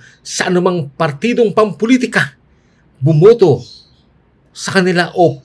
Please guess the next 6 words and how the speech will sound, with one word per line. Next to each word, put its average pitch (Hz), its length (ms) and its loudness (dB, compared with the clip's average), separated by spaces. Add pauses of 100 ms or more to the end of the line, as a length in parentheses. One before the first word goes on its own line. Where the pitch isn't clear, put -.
para 156 240 2
sa 135 160 -6
kanila. 120 240 -10 (720)
Isang 180 260 -4
pagkakamali 147 640 -4
pala 127 240 -6